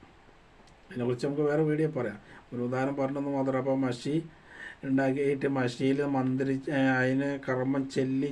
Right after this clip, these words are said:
ജപിച്ചിട്ടാണ്, മഷിക്ക് പവർ കൊടുത്തിട്ടാണ് മഷി നോട്ടം നോക്കുന്നത്. ഏതാളാണെങ്കിലും,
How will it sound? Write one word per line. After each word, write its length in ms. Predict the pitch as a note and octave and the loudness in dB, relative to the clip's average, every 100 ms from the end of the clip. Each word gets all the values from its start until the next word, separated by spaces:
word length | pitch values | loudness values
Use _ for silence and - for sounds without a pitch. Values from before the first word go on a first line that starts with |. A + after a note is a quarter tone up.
| C3+ | -2
ജപിച്ചിട്ടാണ്, 760 | C3 B2+ - C3+ C#3+ C#3 C#3 C#3 | -4 -4 -4 -2 0 0 0 -2
മഷിക്ക് 420 | C3+ C3 C#3 C3+ C#3 - | -2 -2 -4 -2 -4 -2
പവർ 260 | B2+ B2 C#3+ D#3+ | 0 4 4 4
കൊടുത്തിട്ടാണ് 560 | D3 C3+ C3+ C3 B2+ B2 | 4 -2 0 -2 0 -4
മഷി 200 | A2 B2 A2+ | -6 -6 -8
നോട്ടം 260 | G2+ - - | -8 -12 -18
നോക്കുന്നത്. 340 | F#2 - G#2 A2 A#2 | -20 -16 -10 -4 -2
ഏതാളാണെങ്കിലും, 800 | C#3 E3+ C#3 A#2 F#2+ F2+ F2+ - | 0 0 -2 -4 -8 -14 -18 -20